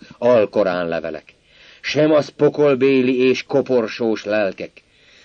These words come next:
Nagyobb Mahometnél istene ezeknek. Mert ő fog én velem égni örök tűzben,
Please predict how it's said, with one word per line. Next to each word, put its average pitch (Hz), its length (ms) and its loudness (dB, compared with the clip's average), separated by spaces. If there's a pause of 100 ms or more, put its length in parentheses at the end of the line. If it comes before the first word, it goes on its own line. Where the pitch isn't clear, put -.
(160)
Nagyobb 156 760 0
Mahometnél 104 1040 -4
istene 90 720 -10 (320)
ezeknek. 78 560 -14 (1080)
Mert 127 360 0
ő 147 200 4
fog 143 240 0
én 139 300 0
velem 135 260 2
égni 135 520 0
örök 139 300 0
tűzben, 117 640 -2